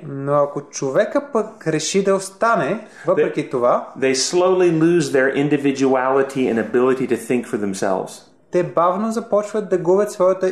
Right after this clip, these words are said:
Speaker 1: индивидуалност и способността да мислят за себе си.
Speaker 2: And they start seeing the world through the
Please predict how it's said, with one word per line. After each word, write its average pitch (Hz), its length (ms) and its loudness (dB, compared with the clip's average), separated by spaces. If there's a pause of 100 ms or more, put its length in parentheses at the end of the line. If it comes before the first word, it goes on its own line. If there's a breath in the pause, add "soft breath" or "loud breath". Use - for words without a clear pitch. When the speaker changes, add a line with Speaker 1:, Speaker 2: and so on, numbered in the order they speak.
Speaker 1:
индивидуалност 151 960 0
и 156 40 -6
способността 143 680 -6
да 156 100 -6
мислят 156 600 -4
за 127 200 -12
себе 127 300 0
си. - 140 -6
Speaker 2:
And 127 80 0
they 135 100 0
start 143 240 -2
seeing 180 280 0
the 156 160 4
world 151 280 4
through 131 120 0
the 127 160 2